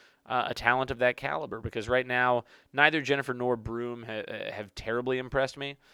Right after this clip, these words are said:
And then the most impressive performance of the entire, uh, week was Arizona State going to Allen Fieldhouse and soundly beating Kansas. Um, I mean, I know it only ended, uh, with ten points, but, I mean, the, the entire second half was Arizona State,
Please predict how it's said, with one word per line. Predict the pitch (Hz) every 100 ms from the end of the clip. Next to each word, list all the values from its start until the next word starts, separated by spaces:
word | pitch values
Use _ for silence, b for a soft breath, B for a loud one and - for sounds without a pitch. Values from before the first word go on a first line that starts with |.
| b b _ _ _ _ _ _ -
And | 185
then | 214
the |
most | 160 156 175
impressive | 147 127 139 - 120
performance | 123 127 127 120 -
of | 113
the | 113
entire, | 110 123 120 113 113 110 -
uh, | - 107
week | 107 135 120 -
was | 117 110
Arizona | 127 123 120 117
State | - 123 110 - B B B
going | 143 147
to | 139
Allen | 127 123
Fieldhouse | - 123 120 113 113 110 -
and | 113 104 92 -
soundly | - - 127 131 147 151 131 127 113
beating | 107 120 113 110 101
Kansas. | - 107 107 98 92 - -
Um, | - 101 95 90 90 -
I | 110
mean, | 110 104 104 - b b b b _ -
I | -
know | 139 147 131
it | -
only | 139 135 113
ended, | 131 135 131 123 - 87 - -
uh, |
with | 113 113 104 -
ten | - 139 143
points, | - 151 147 -
but, | 123
I | 123
mean, | 120
the, | 117
the | 110 113
entire | 113 - 147 131
second | - 120 117
half | 113 107
was | - 107
Arizona | 110 117 110 110 101
State, | 101 104 87